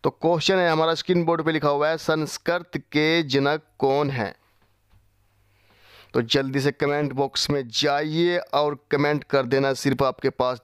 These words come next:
दो सेकंड का समय। अगर आप थोड़ा सा भी दम है आप में, तो जल्दी से कमेंट करके बताइए कि संस्कृत के जनक कौन है।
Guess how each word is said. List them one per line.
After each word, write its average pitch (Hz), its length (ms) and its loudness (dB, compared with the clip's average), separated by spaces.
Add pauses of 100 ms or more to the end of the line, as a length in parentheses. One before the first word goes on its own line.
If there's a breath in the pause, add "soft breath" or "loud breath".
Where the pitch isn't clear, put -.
दो 127 160 2
सेकंड 113 380 0
का 110 60 -2
समय। 120 300 0
अगर 120 180 -2
आप 127 240 -2
थोड़ा 127 200 0
सा 127 120 0
भी 123 160 -2
दम 135 420 -2
है 127 200 0
आप 127 180 -2
में, 123 180 2
तो 123 80 -4
जल्दी 120 240 0
से 117 140 -8
कमेंट 120 260 0
करके 120 240 -2
बताइए 120 520 2 (600 loud breath)
कि 160 120 2
संस्कृत 147 640 0
के 147 200 0
जनक 139 260 2 (100)
कौन 113 260 0
है। - 80 -14